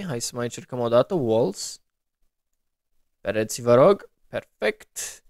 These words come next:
Uh, staff door-ul va veni, nu știu, nu poate să fie la mijloc. <laughs> Va fi, va fi ciudat. E ok. Um, assign. Asta va fi storage-ul, nu știu cât de mare e, cred că ajunge, fast food restaurant,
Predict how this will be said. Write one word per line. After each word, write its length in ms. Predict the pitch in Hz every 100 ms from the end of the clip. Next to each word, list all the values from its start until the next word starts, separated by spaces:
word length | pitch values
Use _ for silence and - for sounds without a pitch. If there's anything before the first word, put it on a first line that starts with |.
| _ _ _ _ _
Uh, 320 | 117 127 131
staff 360 | - - 190 196
door-ul 320 | 196 180 170
va 220 | 139 151
veni, 320 | 143 147 156
nu 240 | 139 131 110
știu, 200 | - 107
nu 100 | 107
poate 220 | 110 104
să 120 | -
fie 300 | - 113 101 _
la 140 | 117
mijloc. 500 | 117 131 117 139 - _ _ _ _
<laughs> 300 | - - -
Va 260 | 123 123
fi, 340 | 113 131 120 -
va 120 | -
fi 140 | - 123
ciudat. 300 | - 120 156
E 100 | 165
ok. 80 | 135 143 _ _ _ _
Um, 760 | 127 131 135 131 127 127 127 - - _
assign. 680 | 151 156 - - 104 95 _ -
Asta 240 | 180 202
va 100 | 185
fi 140 | 170 170
storage-ul, 640 | - 143 139 139 196 -
nu 180 | _ 151
știu 140 | 180 -
cât 120 | -
de 60 |
mare 340 | 151 156 147 147
e, 100 | 151
cred 260 | - 202
că 100 | -
ajunge, 440 | 135 127 175 151 156
fast 360 | - 160 151
food 240 | - 131 127
restaurant, 680 | 156 151 147 143 143 139